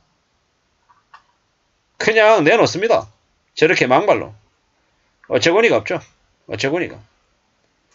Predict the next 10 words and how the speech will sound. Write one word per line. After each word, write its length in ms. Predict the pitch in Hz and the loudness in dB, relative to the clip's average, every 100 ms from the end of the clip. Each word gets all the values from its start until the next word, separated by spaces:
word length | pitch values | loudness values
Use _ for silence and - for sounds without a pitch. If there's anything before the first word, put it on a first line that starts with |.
| _ _ - | _ _ -6
이 160 | 180 196 | 0 2
쓰레기 280 | 220 226 | 4 4
같은 220 | 202 170 170 | 2 0 -2
짓거리들을 520 | 185 196 170 190 202 | -2 0 0 -2 -2
계속합니다. 600 | 156 127 165 208 165 - _ _ _ _ _ - _ _ _ _ _ _ _ _ _ _ _ _ _ _ _ _ _ _ _ _ _ | -2 -2 -4 -2 -4 -6 _ _ _ _ _ -20 _ _ _ _ _ _ _ _ _ _ _ _ _ _ _ _ _ _ _ _ _
상온 420 | - 220 233 240 214 | -2 2 4 4 4
초전도체 680 | 214 214 175 165 165 165 | 2 2 2 2 2 0
실종 440 | 131 233 226 240 190 | 0 -2 2 2 4
가능성이 480 | 135 151 208 208 | 4 4 2 2
남아있는데 600 | 165 190 151 143 196 139 | 4 4 2 0 -2 -2